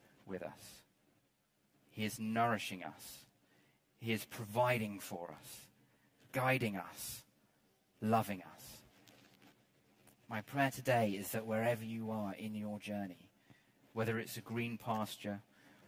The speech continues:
or the deepest of valleys, that you would know this truth in your heart. And that throughout everything, you would know that the hope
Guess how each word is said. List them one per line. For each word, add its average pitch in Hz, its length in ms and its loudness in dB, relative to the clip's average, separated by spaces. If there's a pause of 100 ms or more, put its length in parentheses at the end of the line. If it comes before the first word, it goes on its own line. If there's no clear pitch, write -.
(140)
or 107 140 -6
the 107 60 0
deepest 110 500 -2
of 101 80 -6
valleys, 98 640 -2 (580)
that 107 100 -6
you 110 160 -8
would 110 140 -10
know 107 260 0
this 101 220 -6
truth 101 340 -6
in 95 100 -10
your 92 200 -8
heart. 85 500 -10 (1500)
And 123 120 6
that 131 140 6
throughout 139 500 2
everything, 110 580 2 (1120)
you 107 140 -2
would 104 120 -2
know 113 240 4
that 101 140 -2
the 101 80 -6
hope - 480 -2